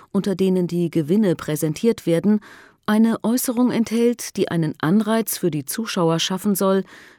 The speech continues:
die als Gewinne präsentierten Waren und Dienstleistungen zu erwerben oder die die Vorzüge der Programme des betreffenden Veranstalters mittelbar in Form der Eigenwerbung bewerben soll. Zitat Ende.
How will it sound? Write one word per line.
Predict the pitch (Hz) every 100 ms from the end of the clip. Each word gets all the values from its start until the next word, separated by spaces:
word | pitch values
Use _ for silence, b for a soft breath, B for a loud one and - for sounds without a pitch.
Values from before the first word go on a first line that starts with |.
| -
die | 175
als | 170 160 -
Gewinne | - 143 220 262
präsentierten | 185 170 156 156 165 147 151 139
Waren | 143 156 185 202
und | - 175
Dienstleistungen | 180 180 - 180 175 170 175 175
zu | 170 208
erwerben | - 208 214 208 156 127 B B B B B -
oder | 196 262 262
die | 254 214
die | 180 180
Vorzüge | - 214 220 - 214 180
der | 175
Programme | 170 180 - 170 180 220
des | 202 -
betreffenden | 175 - 165 175 156 151
Veranstalters | 156 - 190 - 180 175 185 170 - B B -
mittelbar | 226 262 226 196 -
in | 165
Form | - 170 170
der | 180 214 -
Eigenwerbung | 196 190 165 139 127 131 135 135
bewerben | 135 139 127 123
soll. | 110 73 55 _ _ _ _
Zitat | - 247 - 175 175 -
Ende. | 127 110